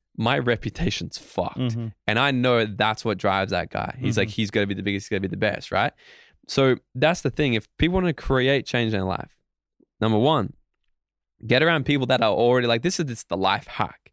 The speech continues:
Speaker 2: Mm-hmm.
Speaker 1: Like, I like fi-, I like copying shit. And here's the thing. In school, they tell us,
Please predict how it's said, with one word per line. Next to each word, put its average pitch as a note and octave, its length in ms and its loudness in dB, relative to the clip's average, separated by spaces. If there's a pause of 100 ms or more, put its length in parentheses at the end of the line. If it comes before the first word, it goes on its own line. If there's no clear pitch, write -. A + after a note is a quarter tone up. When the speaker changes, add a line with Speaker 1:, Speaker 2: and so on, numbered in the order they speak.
(120)
Speaker 2:
Mm-hmm. A2+ 300 -4
Speaker 1:
Like, F#2 140 0
I B2+ 100 4
like C#3 260 0
fi-, - 300 -10
I A#2 160 0
like C#3 420 -2 (300)
copying G#2+ 420 -2
shit. - 300 -10 (720)
And A#2 80 0
here's D#3 200 4
the C#3 60 -4
thing. C3+ 180 0
In A#2 180 0
school, E3 420 2
they D#3 160 4
tell C#3+ 240 2
us, C#3 220 -2